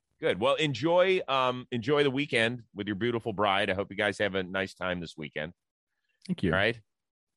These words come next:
Speaker 1: And, uh, we'll be back at this again on Tuesday,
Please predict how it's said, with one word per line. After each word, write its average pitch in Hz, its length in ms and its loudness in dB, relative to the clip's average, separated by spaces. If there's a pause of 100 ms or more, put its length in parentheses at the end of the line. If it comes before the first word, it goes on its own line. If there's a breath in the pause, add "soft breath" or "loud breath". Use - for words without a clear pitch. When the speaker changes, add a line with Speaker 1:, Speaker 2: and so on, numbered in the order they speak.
(560)
Speaker 1:
And, 87 300 0
uh, 87 240 2
we'll 156 120 2
be 190 100 2
back 160 280 2
at 156 180 2
this 151 280 -6
again 139 260 0
on 120 340 -2
Tuesday, 151 840 0